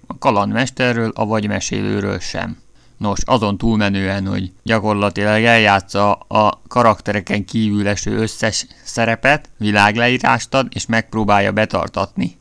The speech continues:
a karakterekkel a szabályokat, azon túlmenően gyakorlatilag az ő kezében van a karakterek sorsa, mert bizonyos tekintetben nem csak leírja az eseményeket, de alakítja is.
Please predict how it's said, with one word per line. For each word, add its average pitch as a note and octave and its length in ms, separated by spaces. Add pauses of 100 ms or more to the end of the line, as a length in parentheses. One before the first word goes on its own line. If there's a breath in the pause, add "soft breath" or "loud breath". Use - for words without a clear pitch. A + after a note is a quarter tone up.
a G#2 300
karakterekkel G2+ 800
a F3+ 60
szabályokat, G#2+ 760 (360 soft breath)
azon G#2+ 340
túlmenően B2+ 680
gyakorlatilag A#2 840 (280)
az A2+ 160
ő A2 160
kezében G2 580
van A#2 400 (200)
a G#2 60
karakterek G#2 580
sorsa, D3+ 580 (580 soft breath)
mert G#2 260 (260 soft breath)
bizonyos G#2+ 600
tekintetben C3+ 920 (140)
nem A2+ 300
csak F#2+ 340
leírja C3 800
az C#3+ 120
eseményeket, A#2 720
de G2 80
alakítja F#2 640
is. F3 280